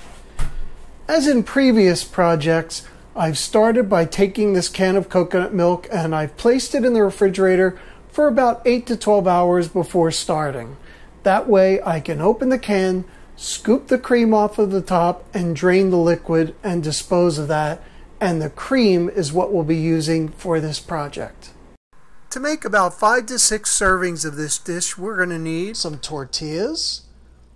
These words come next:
three and a half tablespoons plus one teaspoon of Bragg's liquid aminos, and I suggest using this actual brand instead of just generic soy sauce because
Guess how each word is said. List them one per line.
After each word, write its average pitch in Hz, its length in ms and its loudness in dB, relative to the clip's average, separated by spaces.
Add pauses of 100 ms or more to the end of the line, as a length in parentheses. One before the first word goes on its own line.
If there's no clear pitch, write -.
(120)
three 302 240 -6
and 277 100 -4
a 240 40 -2
half 226 300 -4
tablespoons 190 800 -4
plus - 420 -6
one 180 280 -6
teaspoon 190 760 -6 (100)
of 147 280 -12
Bragg's 165 480 -6
liquid 165 320 -10
aminos, 131 680 -12 (360)
and 175 100 -4
I 190 80 0
suggest 185 540 -4
using 175 320 -4
this 156 260 -4
actual 170 460 -6
brand 151 420 -8
instead 139 360 -8
of 139 80 -12
just 151 320 -10
generic 143 480 -10
soy 143 300 -6
sauce 131 380 -6
because 139 460 -12